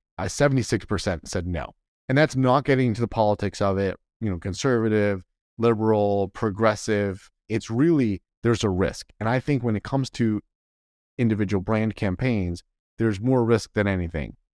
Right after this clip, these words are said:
You know, when you do, like, let's say, a paid marketing campaign, your risk is the money. You do a Super Bowl ad that's just a Super Bowl ad, your risk is it doesn't work out. But when you make a statement, when you work with another brand,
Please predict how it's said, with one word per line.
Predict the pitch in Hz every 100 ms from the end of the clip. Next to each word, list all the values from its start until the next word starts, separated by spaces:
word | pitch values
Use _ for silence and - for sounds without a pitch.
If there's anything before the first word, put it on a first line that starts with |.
| _
You | 107
know, | 107
when | 110
you | 104
do, | 127 117
like, | 104 92
let's | 101
say, | 101
a | 90
paid | - 101
marketing | 104 98 - 92
campaign, | 87 85 87 92
your | 95
risk | 95 -
is | 113
the | 143
money. | 160 101 -
You | 98 98
do | 107
a | 92
Super | 110 98
Bowl | 98 95 92
ad | 85 80 - _ _ -
that's | 98 -
just | 107 -
a | 92
Super | 120 107
Bowl | 104 95
ad, | 90 85 95
your | 101
risk | 98 90 -
is | 90 85
it | 78
doesn't | 87 90
work | 82 85 101
out. | 95 80 - _ _ _ -
But |
when | 110 120
you | 117
make | 123 135
a | 110
statement, | - - 113 127 - 104 87 120
when | 107
you | 101
work | 104 120 131 117
with | 104
another | 101 98 90
brand, | 101 156 131 95